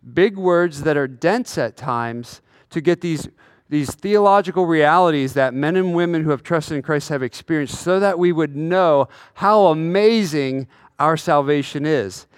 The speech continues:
And one such section is in Romans three, and we're gonna walk through it, and as we walk through it, I'm gonna ex-,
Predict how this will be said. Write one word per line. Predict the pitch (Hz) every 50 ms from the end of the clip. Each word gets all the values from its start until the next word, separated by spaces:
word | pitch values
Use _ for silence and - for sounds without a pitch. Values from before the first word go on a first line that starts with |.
| _ _ -
And | 151 156 160
one | 165 196 233 269 269
such | 247 - - 220 190 -
section | - - - 208 196 190 - - - - 139 123 135
is | 135 - 151 151 147
in | 170 170 165 156
Romans | 151 147 147 147 156 156 147
three, | - - 196 180
and | 151
we're | 139 156 185
gonna | 220 214 190 156 _ - _ -
walk | 151 170 185 202 202 -
through | - - 190 190 190 170 147
it, | 135
and | 139 143 147
as | 156 170 165 170
we | 175 190 185
walk | 170 180 175 170 -
through | - - - 208 202 185 147
it, | 139 131 -
I'm | 143 160
gonna | 175 180 170 147
ex-, | 120 - - -